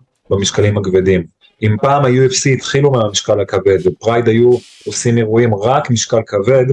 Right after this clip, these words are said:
אה, היום, אה, זה התהפך, זה הפך להיות ענף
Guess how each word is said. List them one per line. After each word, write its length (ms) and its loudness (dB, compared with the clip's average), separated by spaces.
אה, 260 2
היום, 560 2
אה, 460 2
זה 120 0
התהפך, 640 -2
זה 200 -6
הפך 240 -2
להיות 160 2
ענף 260 0